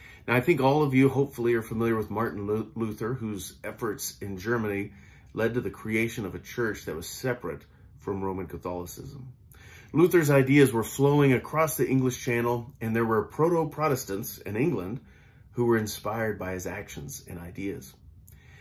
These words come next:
However, such teachings were officially banned, and England remained a Roman Catholic country. And then in walks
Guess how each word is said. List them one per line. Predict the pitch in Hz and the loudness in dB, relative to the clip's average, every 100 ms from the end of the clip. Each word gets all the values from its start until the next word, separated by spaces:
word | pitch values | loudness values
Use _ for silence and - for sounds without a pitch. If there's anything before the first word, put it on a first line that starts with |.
| - | -18
However, | - 165 196 175 | 4 8 8 6
such | - 190 - - | 2 0 -2 -6
teachings | 208 208 - 113 110 | -6 -4 -2 -2 -2
were | 110 | -4
officially | 101 - 156 - 147 123 | -4 -6 -8 -4 -2 0
banned, | 101 110 101 90 98 | 0 -2 -2 -4 -6
and | 120 90 - | -6 -6 -4
England | 127 151 135 95 101 95 | -2 0 0 -4 -6 -6
remained | 92 95 98 85 90 98 | -8 -6 -6 -6 -8 -8
a | |
Roman | 87 87 90 | -8 -10 -10
Catholic | - - 76 - | -14 -14 -16 -8
country. | 165 165 58 - - - - - - - - - - - - | -8 -8 -14 -16 -20 -20 -20 -20 -20 -20 -20 -20 -20 -20 -10
And | 104 110 | -4 0
then | 113 110 | 0 0
in | 175 240 208 | -2 -2 -2
walks | 98 - 95 - - | -4 -6 -10 -12 -16